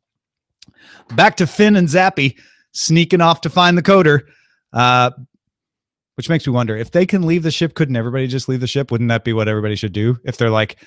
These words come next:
under threat and they're gonna run out of fuel, just everybody leave the ship. All right. Anyway, back to the junk ship. Uh, there's birdies all over it. Uh, there's more Force timing.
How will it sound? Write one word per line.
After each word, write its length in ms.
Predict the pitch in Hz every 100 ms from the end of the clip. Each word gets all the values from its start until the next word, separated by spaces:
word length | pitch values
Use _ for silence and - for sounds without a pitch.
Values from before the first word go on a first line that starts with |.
| _ -
under 240 | 135 135
threat 460 | 117 - 123 139 - -
and 80 | 123
they're 80 | 117
gonna 260 | 123 113 101
run 180 | 127
out 80 | 120
of 80 | 117
fuel, 360 | 127 131 151 - _ _
just 140 | -
everybody 480 | 131 113 _ - 110
leave 160 | 107 107
the 80 | 101
ship. 260 | 123 92 _ _ -
All 100 | 113
right. 140 | 95 92 _ _ _ _ _ - -
Anyway, 200 | 190 127
back 200 | 135 165
to 60 | 143
the 60 |
junk 220 | 123 170 -
ship. 320 | 175 - - - _ -
Uh, 220 | 127 120
there's 240 | 117 127
birdies 380 | 107 165 170 156
all 180 | 156 151
over 220 | 147 160
it. 240 | 156 - _ _ _ -
Uh, 240 | 123 123
there's 260 | 113 143 123
more 220 | 160 147
Force 460 | - - 185 170 -
timing. 560 | 175 170 170 170 160